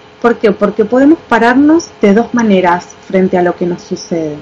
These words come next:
Desde el victimismo, o sea, desde preguntarnos de por qué me pasa a mí, todo esto me ocurre a mí, pobre de mí, y qué malos que son todos,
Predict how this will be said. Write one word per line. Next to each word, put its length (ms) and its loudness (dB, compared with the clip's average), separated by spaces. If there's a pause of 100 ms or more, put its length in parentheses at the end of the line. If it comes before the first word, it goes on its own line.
(720)
Desde 320 0
el 80 4
victimismo, 800 0 (640)
o 80 -6
sea, 240 0
desde 320 -2
preguntarnos 640 -2
de 80 -2
por 300 -4
qué 260 0
me 140 -2
pasa 300 -6
a 40 0
mí, 480 2 (1080)
todo 320 6
esto 360 2
me 120 0
ocurre 380 -2
a 60 2
mí, 600 4 (160)
pobre 400 4
de 120 4
mí, 440 6 (380)
y 100 -4
qué 200 2
malos 360 4
que 140 -6
son 260 -2
todos, 580 2